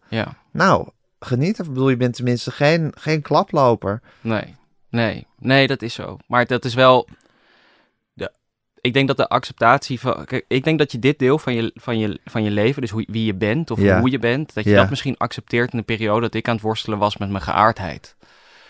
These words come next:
Speaker 1: Ehm, tenminste,
Speaker 2: Hmm.
Speaker 1: dat is, dat is hoe ik er, hoe, hoe het voor mij,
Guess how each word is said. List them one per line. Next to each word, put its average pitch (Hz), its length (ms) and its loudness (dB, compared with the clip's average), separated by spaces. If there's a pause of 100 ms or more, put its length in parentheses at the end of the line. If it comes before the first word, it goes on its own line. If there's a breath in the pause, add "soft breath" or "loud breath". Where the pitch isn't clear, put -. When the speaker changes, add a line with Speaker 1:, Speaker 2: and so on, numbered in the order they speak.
(180 soft breath)
Speaker 1:
Ehm, 95 440 -2
tenminste, 110 300 0
Speaker 2:
Hmm. 87 100 -2
Speaker 1:
dat 110 120 0
is, - 300 -4
dat 110 200 -2
is 113 120 -2
hoe 120 160 2
ik 117 120 -2
er, 120 320 2
hoe, 107 260 -6
hoe 110 100 -10
het 113 100 -10
voor 110 120 -10
mij, 104 220 0